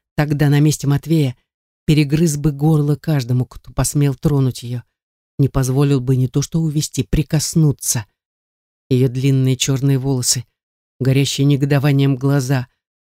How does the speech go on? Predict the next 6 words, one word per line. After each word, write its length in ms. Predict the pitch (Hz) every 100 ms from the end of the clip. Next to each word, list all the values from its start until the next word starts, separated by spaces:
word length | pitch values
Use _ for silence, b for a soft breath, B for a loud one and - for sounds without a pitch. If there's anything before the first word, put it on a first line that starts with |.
| _
лёгкая 380 | 143 156 - 156
блузка, 580 | 139 151 147 - - 123 _ _ _ _ _
мягко 280 | 135 131 -
подчёркивающая 920 | 139 131 - 139 - 135 127 - 131 -
изгибы 460 | 135 123 131 127
тела, 400 | 127 - 123 123